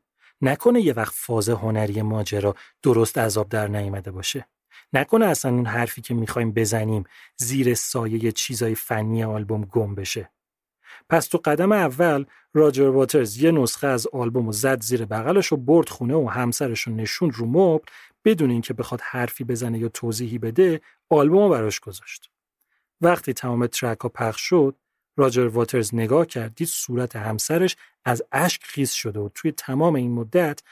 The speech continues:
از جاش تکون نخورده. اینجا بود که فهمید مسیر رو درست رفتن و به جای درستی هم رسیدن. خب این تست اول. اما کافی نبود. یعنی اینا جدا از این که نظر یه گوش عادی رو بفهمن،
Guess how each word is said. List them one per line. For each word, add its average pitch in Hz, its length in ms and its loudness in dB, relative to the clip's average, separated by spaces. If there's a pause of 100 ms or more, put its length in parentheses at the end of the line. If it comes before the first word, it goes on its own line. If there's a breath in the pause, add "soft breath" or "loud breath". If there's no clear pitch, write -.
(180 soft breath)
از 135 160 2
جاش 190 240 0
تکون 165 400 2
نخورده. 117 400 -6 (640)
اینجا 156 340 4
بود 131 160 -2
که - 120 -4
فهمید 143 500 0
مسیر 147 460 2
رو 196 80 6
درست 139 440 2
رفتن 170 340 0
و - 20 0
به 131 120 -2
جای 143 220 4
درستی 117 540 2
هم 92 140 -10
رسیدن. - 340 -12 (1040 soft breath)
خب 190 200 4
این 220 100 6
تست - 340 0
اول. 104 380 -4 (720 loud breath)
اما 220 120 6
کافی 139 480 0
نبود. 107 380 -2 (480 loud breath)
یعنی 180 340 4
اینا 165 280 4
جدا 135 380 2
از 127 200 -2
این 160 180 2
که 98 240 -8 (340)
نظر 131 440 2
یه 113 220 -2
گوش 147 320 -2
عادی 117 500 0
رو 117 100 4
بفهمن، 113 800 -2